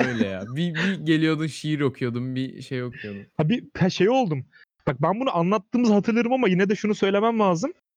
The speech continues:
Speaker 2: Berke mesela birini konuk alıyor. İşte ben diyorum ki işte, işte "Berberim beni çok kötü tıraş etti." deyip bir tane şi-, şiir okuyorum.
Speaker 1: Berber şiir okuyor.
Speaker 2: Onu gönderiyor. Sonra başka bir konuk geliyor. "Şimdi," diyor, "berber geldi.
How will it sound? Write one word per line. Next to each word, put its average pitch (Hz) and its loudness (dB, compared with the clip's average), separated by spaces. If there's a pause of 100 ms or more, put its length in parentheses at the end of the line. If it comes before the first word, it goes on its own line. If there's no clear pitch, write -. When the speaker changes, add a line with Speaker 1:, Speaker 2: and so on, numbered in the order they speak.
(140)
Speaker 2:
Berke 180 2
mesela 247 0
birini 214 2
konuk 196 0
alıyor. 196 6
İşte 185 -2
ben 190 2
diyorum 214 2
ki 196 0
işte, 208 2 (240)
işte 147 0
"Berberim 185 2
beni 202 2
çok 202 0
kötü 180 0
tıraş 190 2
etti." 185 0
deyip 185 0
bir 175 2
tane 196 4
şi-, 190 -2
şiir 190 4
okuyorum. 156 2
Speaker 1:
Berber 139 2
şiir 123 -8 (180)
okuyor. - -18
Speaker 2:
Onu 214 4
gönderiyor. 262 4
Sonra 240 0
başka 196 0
bir 233 0
konuk 240 0
geliyor. 170 4
"Şimdi," 202 2
diyor, 208 4
"berber 190 4
geldi. 226 0